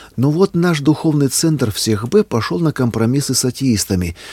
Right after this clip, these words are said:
написав документы, ограничивающие возраст крещаемых, запрещающие приводить детей в собрания,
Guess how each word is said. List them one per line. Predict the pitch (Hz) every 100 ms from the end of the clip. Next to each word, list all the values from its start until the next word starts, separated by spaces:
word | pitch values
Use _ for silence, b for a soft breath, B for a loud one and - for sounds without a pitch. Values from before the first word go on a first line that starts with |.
| B -
написав | 107 90 - 113
документы, | 101 98 104 151 160 135
ограничивающие | 110 117 131 139 139 131 120 123
возраст | 104 110 113 113 -
крещаемых, | 95 92 101 113 135 151 151 B B B
запрещающие | 123 139 151 - 190 185 143 127
приводить | 113 117 117 120
детей | 104 110 107
в | 95
собрания, | 90 82 107 151 156